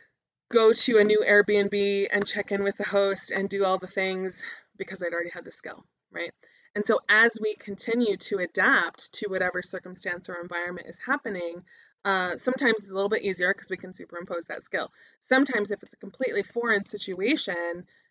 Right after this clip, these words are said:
that feels super uncomfortable. We're just like, "Everything I thought I had or I thought I knew or I thought I was is not true. And so how do I adapt to this? And how do I love myself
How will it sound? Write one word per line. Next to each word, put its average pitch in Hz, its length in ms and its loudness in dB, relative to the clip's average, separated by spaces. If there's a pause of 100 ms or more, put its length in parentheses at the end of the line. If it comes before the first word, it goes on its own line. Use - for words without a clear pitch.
(280)
that 185 260 2
feels - 240 -8
super - 220 -14
uncomfortable. - 720 -18
We're 202 140 2
just - 200 -8
like, 175 200 -4 (320)
"Everything 214 340 0
I 185 60 -8
thought 196 200 -4
I 180 40 -4
had 233 480 -2
or 180 160 -4
I 180 60 -4
thought 202 220 -2
I 180 220 0
knew 226 340 0
or 180 140 0
I 175 80 2
thought 208 220 0
I 180 120 0
was 226 380 2 (360)
is 190 160 -6
not 185 260 -2
true. 254 380 0 (180)
And 190 160 -4
so 180 200 -4
how 190 280 -4
do 196 120 0
I 185 80 -2
adapt 180 560 -6
to - 160 -20
this? - 400 -20 (500)
And 196 380 2 (140)
how 214 180 0
do 208 140 0
I 196 80 0
love 220 420 -2
myself 190 540 -8